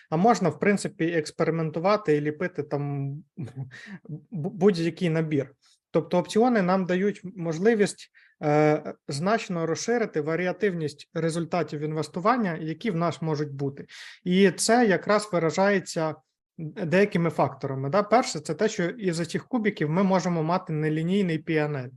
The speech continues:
Е, що значить нелінійний P N L? От уявімо, що ви є просто інвестором, який, е, купує акцію. У вас P N L тоді виглядатиме таким, е, чином. Якщо горизонтальна стрілка — це шкала, по якій рухається акція, тобто вправо ця акція росте, вліво ця акція падає,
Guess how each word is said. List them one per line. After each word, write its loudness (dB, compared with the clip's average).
Е, 0
що 4
значить 2
нелінійний 2
P -4
N 0
L? -10
От 0
уявімо, 2
що -10
ви 0
є 0
просто -4
інвестором, -2
який, -2
е, 0
купує 2
акцію. -4
У 0
вас 4
P 6
N 6
L 4
тоді 4
виглядатиме 4
таким, 0
е, -2
чином. -2
Якщо 2
горизонтальна 0
стрілка — -4
це -4
шкала, 0
по 0
якій 0
рухається -2
акція, -4
тобто -8
вправо 2
ця 0
акція -2
росте, -2
вліво -2
ця -4
акція -6
падає, 2